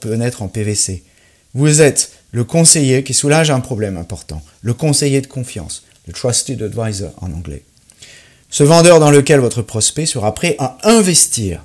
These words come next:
Remplacez votre pitch de vente par du contenu informatif. Affirmez votre expertise auprès de votre prospect. C'est ce que l'on appelle du lead nurturing. Vous allez couver votre prospect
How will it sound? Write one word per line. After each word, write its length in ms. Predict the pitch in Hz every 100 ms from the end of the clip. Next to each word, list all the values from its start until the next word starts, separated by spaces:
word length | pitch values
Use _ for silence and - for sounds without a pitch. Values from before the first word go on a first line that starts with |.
| -
Remplacez 440 | 170 175 170 170
votre 240 | 139 160 123
pitch 320 | 151 170 135
de 80 | 131
vente 340 | 113 120 147
par 140 | 117
du 80 | 107
contenu 280 | 113 135 160
informatif. 640 | 147 151 143 139 - - -
Affirmez 520 | 135 135 170 165 170
votre 200 | 160 131
expertise 560 | 135 - 147 135 190 170
auprès 220 | 143 165
de 40 |
votre 220 | 156 156 160
prospect. 520 | - 170 - 123 107 - -
C'est 120 | - 127
ce 60 |
que 100 | -
l'on 60 | 151
appelle 380 | 143 147 160 151
du 320 | 139 147 - _
lead 540 | 110 127 139 147 147 -
nurturing. 540 | 120 135 131 107 85 85 _ - - -
Vous 220 | 139 143
allez 380 | 151 147 139 - _ _ _
couver 380 | - 180 160 156
votre 260 | 131 110 113
prospect 600 | - 104 - 117 156